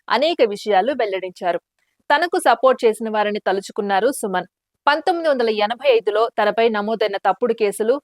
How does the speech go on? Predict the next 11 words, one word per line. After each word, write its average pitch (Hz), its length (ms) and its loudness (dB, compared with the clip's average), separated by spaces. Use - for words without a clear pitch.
జైల్లో 214 400 2
గడిచిన 196 400 -2
రోజులు, 202 440 0
ఆ 254 160 4
సమయంలో 294 540 0
ఎదుర్కొన్న 220 460 -2
సమస్యల 214 480 -2
గురించి 202 460 -2
ఆయన 208 260 -2
స్పష్టంగా 214 600 -4
మాట్లాడారు. 180 600 0